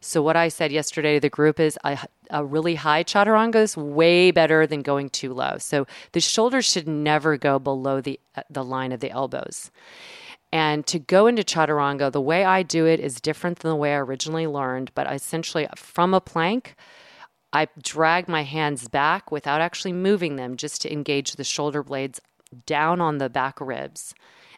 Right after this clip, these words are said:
And then they're ready to go. And then I just bend the elbows to the point where my shoulder and elbows are in the same line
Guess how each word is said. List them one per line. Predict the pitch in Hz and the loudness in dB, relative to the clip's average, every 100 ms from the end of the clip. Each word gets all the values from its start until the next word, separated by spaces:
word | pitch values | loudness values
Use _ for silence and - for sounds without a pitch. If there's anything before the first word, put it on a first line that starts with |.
| - | -10
And | 147 | -4
then | 151 160 | -4 0
they're | 156 | 0
ready | 143 143 165 | 0 -2 -2
to | 156 | -4
go. | 143 131 131 - | -2 -2 -2 -4
And | 147 151 | -8 -6
then | |
I | 147 | -6
just | 147 156 - - | -6 -6 -8 -4
bend | 160 170 175 | -2 0 -2
the | 180 | -2
elbows | 165 180 156 139 135 135 - | 2 2 2 0 0 -4 -6
to | 160 | -8
the | 147 | -8
point | - - 196 208 147 | -10 -6 -4 -4 -4
where | 139 127 127 147 _ _ - | -4 -4 -4 -6 _ _ -6
my | 156 147 | -2 -2
shoulder | - 165 160 165 156 - | 0 0 0 0 -2 -4
and | 147 | -8
elbows | 131 135 143 135 | -6 -4 -6 -6
are | |
in | 143 | -8
the | 135 | -8
same | - 143 151 | -10 -8 -8
line | 131 120 127 | -8 -8 -10